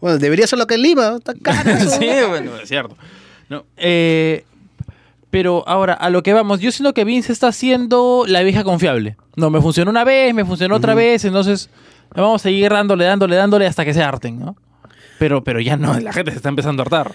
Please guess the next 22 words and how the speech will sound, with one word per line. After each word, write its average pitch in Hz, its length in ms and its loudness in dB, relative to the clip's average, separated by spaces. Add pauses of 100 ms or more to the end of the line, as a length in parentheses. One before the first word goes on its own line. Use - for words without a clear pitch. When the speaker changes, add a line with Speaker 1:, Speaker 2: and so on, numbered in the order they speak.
(140)
Speaker 1:
La, 151 160 0
y 160 160 0
la 156 80 2
gente 175 240 -4
está 170 380 -4
comenzando 147 680 -8
a 127 80 -10
darse 131 260 -10
cuenta, 135 300 -6
sobre 120 200 -4
todo 127 260 -2
cuando 113 300 -2
ya 120 360 -2
hay, 117 280 -4 (380)
eh, 107 640 -6 (240)
empresas 127 640 -4
que 117 320 -2
están 113 240 -6
empezando 123 320 -4
a - 20 -8
salir, 113 460 -6
llámese 104 500 -8